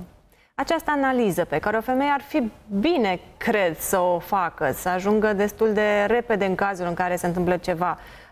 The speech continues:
uh, considerați că ar trebui să se ajungă la un screening mai, uh, nu știu, decontat de stat? Este nevoie sau este destul de, uh, de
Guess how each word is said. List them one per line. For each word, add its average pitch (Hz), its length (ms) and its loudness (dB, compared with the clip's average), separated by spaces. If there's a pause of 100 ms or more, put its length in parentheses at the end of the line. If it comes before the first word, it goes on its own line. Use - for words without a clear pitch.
uh, 175 420 0 (160)
considerați 196 440 0
că - 60 -4
ar 208 80 -2
trebui 180 400 0
să 202 200 0
se 165 540 0 (440)
ajungă 196 420 2
la 170 200 0
un 170 420 2 (140)
screening 185 800 0 (840)
mai, 175 440 0
uh, 170 340 0 (140)
nu 208 80 0
știu, 185 200 2
decontat 196 580 0
de 180 140 0
stat? 208 480 -4
Este 226 340 2
nevoie 233 460 2
sau 254 200 0
este 240 300 0
destul 240 500 0
de, 254 280 2 (440)
uh, 226 540 2 (220)
de 208 300 2